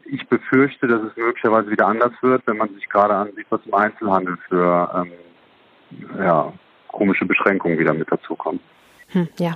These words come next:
Speaker 2: also auf jeden Fall gibt es, glaube ich, viele Menschen, die sich mal wieder einen schönen Kneipenabend wünschen und ganz bestimmt nach der Krise öfter mal kommen, statt zu Hause auf dem Sofa ein Bier zu trinken. Vielleicht ist das ein bisschen ein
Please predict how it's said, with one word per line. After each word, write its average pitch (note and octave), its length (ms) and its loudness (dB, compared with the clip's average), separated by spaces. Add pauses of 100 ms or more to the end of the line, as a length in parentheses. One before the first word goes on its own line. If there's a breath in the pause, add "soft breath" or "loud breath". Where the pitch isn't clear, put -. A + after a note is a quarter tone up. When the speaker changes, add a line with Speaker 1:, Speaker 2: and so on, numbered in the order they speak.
(180)
Speaker 2:
also G#3 420 0
auf G#3 160 0
jeden C4 220 4
Fall A#3 200 2
gibt A3 180 -4
es, G#3 100 -8
glaube G#3 220 2
ich, G3 100 -8
viele G#3+ 160 2
Menschen, G3+ 360 2
die G3 80 2
sich G3 160 -4
mal F#3 140 0
wieder F#3+ 120 2
einen F3+ 140 0
schönen A3+ 400 2
Kneipenabend F3+ 760 0
wünschen A#3 380 2
und F#3 260 -2
ganz A3+ 300 0
bestimmt G#3 420 0
nach F#3+ 120 0
der F#3+ 140 -2
Krise F#3+ 340 0
öfter - 200 -2
mal F3 140 4
kommen, F3+ 240 0
statt E3 240 0
zu E3+ 120 0
Hause F3+ 220 2
auf E3+ 120 -2
dem F#3 160 0
Sofa F#3 240 -2
ein E3+ 100 0
Bier F3 140 2
zu - 100 -18
trinken. F3+ 240 -2
Vielleicht F#3 300 0
ist - 160 -6
das F3+ 160 -4
ein F3+ 100 0
bisschen F3 240 -2
ein F3 220 0